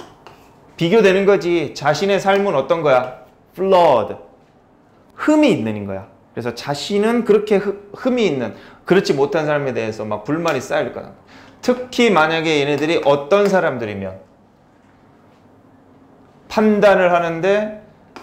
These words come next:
자기의, 이거 뭐라 그럴까? 자기 가치라고 그럴까? 자기 가치를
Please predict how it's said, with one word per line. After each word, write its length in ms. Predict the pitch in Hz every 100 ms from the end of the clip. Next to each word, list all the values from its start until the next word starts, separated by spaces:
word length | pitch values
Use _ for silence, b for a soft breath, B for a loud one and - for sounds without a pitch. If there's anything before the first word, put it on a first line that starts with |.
| -
자기의, 800 | - 135 143 170 180 185 214 - - - - _ _ _ _ _ _ _ _ -
이거 180 | 127 139
뭐라 220 | 117 113
그럴까? 300 | 127 - 98
자기 280 | - 120 147
가치라고 500 | 143 120 - 156 131
그럴까? 460 | 120 - 220 - -
자기 380 | - 139 139 170
가치를 680 | 160 156 - 165 220 233